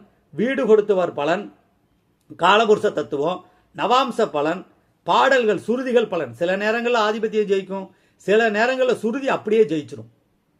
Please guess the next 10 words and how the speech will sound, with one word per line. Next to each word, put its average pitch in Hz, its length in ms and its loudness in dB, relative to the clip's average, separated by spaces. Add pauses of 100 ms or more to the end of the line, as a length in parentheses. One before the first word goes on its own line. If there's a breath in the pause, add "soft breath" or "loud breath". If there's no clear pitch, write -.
(640)
சில 226 200 6
நேரங்கள்ல 233 600 0 (1300)
சாரநாதன், 208 640 0
சில 214 240 -2
நேரங்கள்ல 220 600 0
வீடு 190 220 0
கொடுத்தவர். 139 360 -4
இப்படி 185 280 -6 (500 soft breath)
பல்வேறு 254 560 0
விதமான 190 440 0